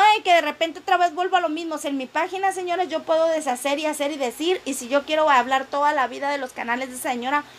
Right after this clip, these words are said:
lo puedo hacer. Ustedes no deciden sobre las páginas. Quien tiene la, la, la primera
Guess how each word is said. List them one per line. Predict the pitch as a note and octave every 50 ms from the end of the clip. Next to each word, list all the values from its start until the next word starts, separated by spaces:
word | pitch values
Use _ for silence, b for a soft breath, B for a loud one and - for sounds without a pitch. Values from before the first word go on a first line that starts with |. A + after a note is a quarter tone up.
| B B B B B -
lo | - C#4 C#4 C#4
puedo | - D4 D#4+ E4+
hacer. | F4+ E4+ - - F4+ G4+ A4 F#4+ C#4
Ustedes | C#4 C#4+ - - D4+ D#4 E4 F4 E4
no | E4+ D#4+ E4
deciden | E4+ F4 F4+ - F4 E4+ F4 F4 F4+
sobre | - F4+ D4 C#4 A#3+
las | A#3+ A3+ A3+ -
páginas. | - D#4+ F4 D#4+ D#4+ D4 B3+ B3 -
Quien | - C4 B3 A#3
tiene | C#4+ D#4 F4+ G4+ G#4+
la, | G#4 G4 D#4 A#3+ - B B B B B B B -
la, | B3+ C4+ C#4 C4+ C4 B3+ B3 A3+ A3 G#3+ - _ - - - _ _ _ _
la | B3 C#4 C#4 C#4
primera | - - C4+ C4 C4+ C4+ C#4+ E4 G4 A4+ A#4+ A4 D#4+ G#3+